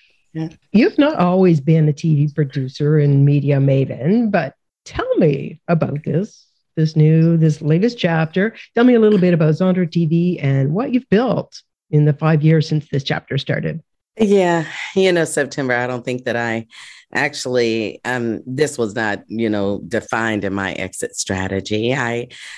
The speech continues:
Speaker 1: um, I kind of fell into this, God said, and I said yes, um, to the calling. Um, you know,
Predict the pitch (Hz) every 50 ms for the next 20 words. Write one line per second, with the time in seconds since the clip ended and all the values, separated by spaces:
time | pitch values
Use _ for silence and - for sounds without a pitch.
0 | - - - - - _ - - 135 135 131 127 123 120 117 110 - - - -
1 | 139 147 143 - 151 147 139 135 131 135 131 120 120 143 139 127 127 123 110 117
2 | 117 117 - - 123 117 123 127 127 127 - - 110 98 101 117 160 160 - _
3 | - - 139 139 139 123 131 127 131 - 135 123 123 123 117 110 98 98 123 147
4 | - 127 - _ - 131 131 127 123 120 120 117 113 113 113 117 151 - _ _
5 | - - - 139 120 135 127 170 180 165 139 110 85 - - - _ _ - -
6 | - - _ _ - - 131 131 131 131 123 120 120 120 113 117 123 120 123 123
7 | 120 123 143 156 165